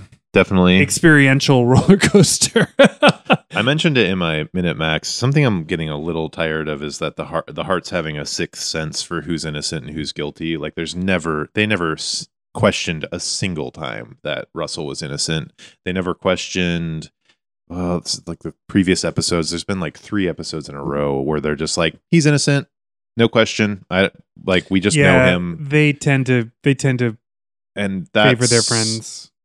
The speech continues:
Speaker 1: I, I, I wish there were moments. It would add, like, stress and drama to the episode to have moments of the hearts questioning the innocence of their friends. Or, I mean, Russell wasn't even that close of a friend, so it's like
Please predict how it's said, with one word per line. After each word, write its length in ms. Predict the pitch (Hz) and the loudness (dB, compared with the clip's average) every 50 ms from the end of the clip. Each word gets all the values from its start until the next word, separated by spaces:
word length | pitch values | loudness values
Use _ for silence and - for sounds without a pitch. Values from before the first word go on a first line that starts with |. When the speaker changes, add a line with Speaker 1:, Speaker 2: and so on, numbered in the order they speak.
| - - 98 - - - | -14 -14 -14 -10 -6 -4
Speaker 1:
I, 220 | 98 104 104 101 - | -2 0 0 -2 -2
I, 180 | - 95 87 - - 95 | -2 -4 -2 -2 -2 0
I 40 | 101 | 4
wish 240 | 107 120 120 - | 4 4 4 2
there 160 | - 117 107 101 | 2 0 2 2
were 120 | 98 90 | 0 0
moments. 680 | 85 95 92 92 95 95 90 82 80 - - - - - | -2 -2 -2 0 0 0 -2 -2 -4 -6 -6 -6 -4 -2
It 60 | 107 | 2
would 180 | 110 123 127 110 | 2 2 2 2
add, 380 | 107 117 123 123 120 113 107 - _ _ _ - - | 2 2 4 4 2 2 -2 -8 _ _ _ -2 0
like, 180 | 113 117 - | 2 2 2
stress 460 | - - - - 135 143 135 - - | 0 -2 0 2 4 4 4 2 0
and 100 | - 104 98 | -2 -2 0
drama 300 | 95 107 117 117 107 101 | 2 2 2 2 0 -2
to 60 | 92 | 0
the 120 | 90 98 107 | 0 0 0
episode 420 | 110 - 98 - - 78 76 - | 0 -2 -6 -8 -8 -8 -10 -8
to 180 | - 85 78 71 - _ _ - | -8 -8 -8 -10 -12 _ _ -6
have 220 | 92 92 90 82 | -4 -2 -2 -2
moments 380 | 85 87 87 87 90 87 80 - | -2 -2 -2 -2 -2 -4 -4 -6
of 120 | 82 71 | -8 -8
the 100 | 67 82 | -8 -4
hearts 260 | 71 87 85 80 - - | -2 -2 -2 -2 -4 -10
questioning 920 | - - 92 90 - - - - 85 80 78 76 76 73 71 71 69 71 - _ _ _ _ _ _ - 82 | -8 -6 -6 -6 -6 -8 -12 -12 -12 -10 -10 -10 -10 -12 -14 -16 -18 -18 -20 _ _ _ _ _ _ -12 -8
the 200 | 85 87 85 92 | -6 -2 0 0
innocence 640 | 95 92 87 - - 87 80 76 - - - - | 2 2 0 0 -2 -4 -6 -6 -6 -6 -6 -6
of 320 | - - 82 78 69 71 | -6 -6 -6 -6 -6 -6
their 180 | 76 76 73 71 | -6 -6 -6 -6
friends. 840 | - - - 85 82 82 78 76 76 73 69 - - - - - _ _ - | -8 -8 -6 -4 -4 -4 -6 -8 -10 -12 -12 -12 -12 -12 -12 -14 _ _ -8
Or, 240 | 82 78 76 76 - _ _ _ _ _ _ _ _ _ _ _ _ | -6 -6 -6 -6 -10 _ _ _ _ _ _ _ _ _ _ _ _
I 60 | 110 | -4
mean, 200 | 104 110 95 82 | -4 -4 -2 -2
Russell 280 | 78 104 110 - 98 87 | -2 -2 -2 -2 -2 -4
wasn't 200 | 80 78 80 80 | -4 -4 -6 -8
even 120 | 76 71 | -8 -10
that 140 | 73 78 - | -10 -10 -10
close 160 | - 85 - | -10 -10 -10
of 80 | - 78 | -10 -12
a 60 | - | -14
friend, 500 | - - - - 85 82 - - - - | -16 -14 -12 -10 -10 -10 -12 -14 -16 -12
so 160 | - - - | -10 -10 -8
it's 120 | - - - | -8 -6 -6
like 240 | 87 76 - - | -6 -6 -6 -8